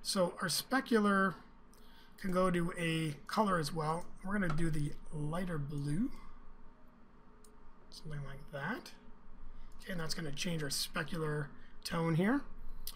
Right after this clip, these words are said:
And then, um, we'll have to take our index, we're gonna bring that up to, like, a six. Okay, and you can see now we're getting a really nice metallic look.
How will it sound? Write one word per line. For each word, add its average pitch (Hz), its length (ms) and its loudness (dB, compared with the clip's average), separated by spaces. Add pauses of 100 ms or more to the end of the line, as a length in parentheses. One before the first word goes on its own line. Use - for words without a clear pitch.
(1400)
And 185 160 4
then, 175 260 6
um, 170 360 6 (840)
we'll 160 120 0
have 247 160 10
to 185 180 8 (260)
take 220 220 6
our 208 140 6
index, 165 560 8 (120)
we're 175 60 4
gonna 226 160 8
bring 175 300 8
that 160 160 6
up 156 140 6
to, - 120 12
like, - 160 12
a - 60 12
six. - 640 12 (1080)
Okay, 190 100 -2
and 165 80 2
you 151 60 0
can 143 100 0
see 196 200 2
now 160 160 0
we're 151 60 -2
getting 156 180 0
a - 20 -2
really 156 300 2
nice 147 260 -2
metallic 143 540 -4
look. 156 320 -2